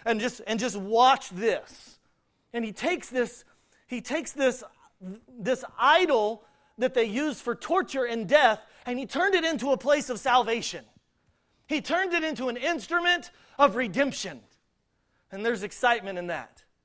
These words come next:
There's excitement in knowing that God can take the worst thing imaginable and turn it into the greatest gift imaginable. Let's go back to First Corinthians chapter one, verse number eighteen. It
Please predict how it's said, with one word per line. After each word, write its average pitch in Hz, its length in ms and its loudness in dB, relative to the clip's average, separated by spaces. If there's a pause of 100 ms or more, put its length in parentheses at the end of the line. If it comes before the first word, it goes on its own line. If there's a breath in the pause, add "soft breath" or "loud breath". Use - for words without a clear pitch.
(360)
There's 247 200 0
excitement 320 560 2
in 269 160 -2
knowing 277 360 4
that 208 180 -2
God 285 340 4
can 254 180 -6
take 233 300 0
the 233 120 4
worst 269 600 2 (260 soft breath)
thing 311 360 -2
imaginable 240 840 0 (160 loud breath)
and 220 160 -2
turn 254 220 0
it 240 80 -2
into 233 260 -4
the 202 120 -2
greatest 233 640 -2
gift 196 460 -4 (400 soft breath)
imaginable. 180 800 -2 (480)
Let's 214 120 -8
go 247 80 -2
back 214 220 4
to 190 80 -6
First 214 240 -4
Corinthians 196 440 -4
chapter 202 340 0
one, 175 340 -2 (840)
verse 202 220 -6
number 190 160 -4
eighteen. 185 300 -4
It - 40 -18